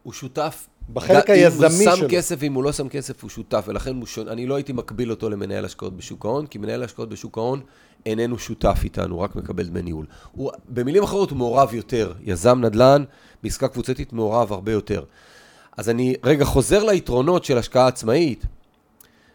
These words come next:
Speaker 1: בהשקעה עצמאית אנחנו מקבלים את ההחלטות, ואני חושב שההחלטה המשמעותית ביותר זאת החלטת המכירה. זאת אומרת,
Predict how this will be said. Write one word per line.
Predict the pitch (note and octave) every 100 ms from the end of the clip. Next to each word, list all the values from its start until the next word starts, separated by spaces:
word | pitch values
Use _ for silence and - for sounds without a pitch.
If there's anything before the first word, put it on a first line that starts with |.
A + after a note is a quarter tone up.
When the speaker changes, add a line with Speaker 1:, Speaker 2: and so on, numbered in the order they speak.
| _
Speaker 1:
בהשקעה | A2 G#2+ - D3
עצמאית | F3+ E3 E3+
אנחנו | C3+ C3+ C#3+
מקבלים | - A#2 A2+
את | G2+
ההחלטות, | G#2+ G#2+ F#2 G#2
ואני | G#2 A#2+
חושב | D3 E3+
שההחלטה | F#3+ G3+ - C3+ D#3
המשמעותית | C#3 - A#2 G#2+ - D2+
ביותר | D2+ - C#3
זאת | C3
החלטת | - C3+ C3 F3+
המכירה. | G3 F#3+ - G3 A#3+ D3+ - - - - -
זאת | -
אומרת, | C#3 -